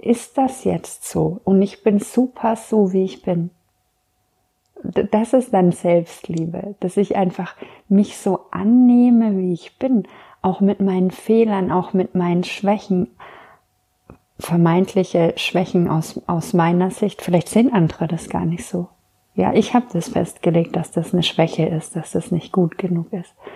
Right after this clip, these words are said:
Und da einfach in so einen liebevollen Umgang mit mir selbst zu gehen, das ist für mich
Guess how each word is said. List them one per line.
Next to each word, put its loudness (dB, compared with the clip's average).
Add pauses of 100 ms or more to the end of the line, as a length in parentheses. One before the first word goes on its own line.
(460)
Und 0
da 2
einfach 2
in 0
so -4
einen 0
liebevollen 0 (1080)
Umgang 6
mit 2
mir 4
selbst -4
zu -8
gehen, -4 (320)
das 0
ist 0
für -2
mich 2